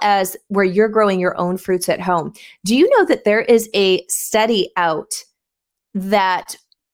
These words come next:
an apple today, with the nutrients that it has in it today,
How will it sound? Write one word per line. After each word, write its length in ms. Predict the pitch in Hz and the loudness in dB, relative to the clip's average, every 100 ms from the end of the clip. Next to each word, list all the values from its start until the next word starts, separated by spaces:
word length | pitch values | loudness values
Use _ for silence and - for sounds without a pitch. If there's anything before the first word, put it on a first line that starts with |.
| _ _ _ _ _ - | _ _ _ _ _ -4
an 200 | 220 214 | -2 -2
apple 420 | 202 226 240 294 | -2 -2 -2 -4
today, 760 | 294 269 208 196 156 - 175 _ | -4 -4 0 2 2 -2 -8 _
with 120 | 202 | -2
the 80 | 202 | 0
nutrients 640 | 196 202 247 - 269 240 226 | 0 0 0 -2 -2 0 0
that 120 | 208 | 0
it 120 | 208 | 0
has 300 | 196 185 180 | 0 -2 0
in 100 | 190 | -2
it 160 | 208 - | -2 -6
today, 540 | 220 185 165 160 165 | -6 -2 -2 -2 -6